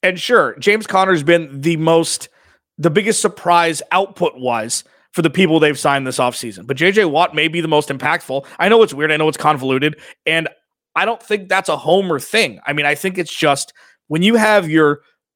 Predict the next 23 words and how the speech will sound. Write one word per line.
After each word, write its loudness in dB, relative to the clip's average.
sixteenth -2
overall 4
pick 0
rolling 2
down 0
the -4
fairway -2
because -6
he -6
forgot -4
breakfast -2
sandwiches -16
before 0
he -2
even -6
played 0
a -4
game, -4
it's -6
just, 0
it -4
shows 0
difference -8